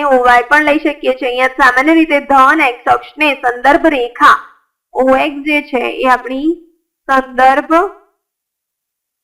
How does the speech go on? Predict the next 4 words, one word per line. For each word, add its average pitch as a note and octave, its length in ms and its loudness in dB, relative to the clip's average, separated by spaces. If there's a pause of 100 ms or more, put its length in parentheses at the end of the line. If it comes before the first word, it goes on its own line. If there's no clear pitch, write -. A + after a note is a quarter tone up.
(2750)
ઓ C4+ 160 4
એક્સ C#4+ 300 0
આપણી C4 480 -2
સંદર્ભ C4 680 0